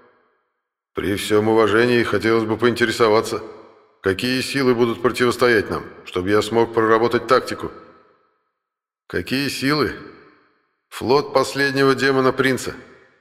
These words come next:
Данные разведки должны быть у вас". Тут я в первый раз почувствовал эмоцию собеседника.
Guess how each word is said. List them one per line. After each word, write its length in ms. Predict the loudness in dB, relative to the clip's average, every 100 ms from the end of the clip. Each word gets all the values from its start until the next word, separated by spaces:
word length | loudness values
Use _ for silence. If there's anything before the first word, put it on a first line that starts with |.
| _ _
Данные 400 | 0 2 4 4
разведки 460 | 4 4 0 -4 0
должны 280 | 2 2 2
быть 180 | 0 2
у 60 |
вас". 300 | 4 2 -2 -14 -20 -20 _ _ _ _ -10
Тут 220 | -6 0
я 120 | 0
в 100 | 0
первый 320 | 2 2 4
раз 180 | 4 2
почувствовал 680 | 0 -4 -2 -2 0 0 2
эмоцию 380 | 2 2 -2 -4
собеседника. 720 | -4 -4 -2 -2 -2 -6 -14